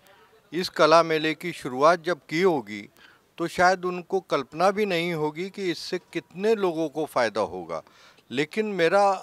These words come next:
अपना विचार ये है और मैं जितना इसको देखता आया हूँ कि यहाँ से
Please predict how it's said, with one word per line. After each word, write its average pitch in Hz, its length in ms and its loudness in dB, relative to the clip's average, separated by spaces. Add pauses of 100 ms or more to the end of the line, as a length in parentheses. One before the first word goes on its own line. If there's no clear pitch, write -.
(140)
अपना 170 300 -4
विचार 160 480 2
ये 147 260 -4
है 151 260 -6
और 160 220 -4
मैं 156 260 -6
जितना 156 500 -6 (380)
इसको 139 300 -4
देखता 147 580 6
आया 127 200 4
हूँ 131 280 -8
कि 170 360 -8
यहाँ 131 320 -2 (120)
से 160 240 -6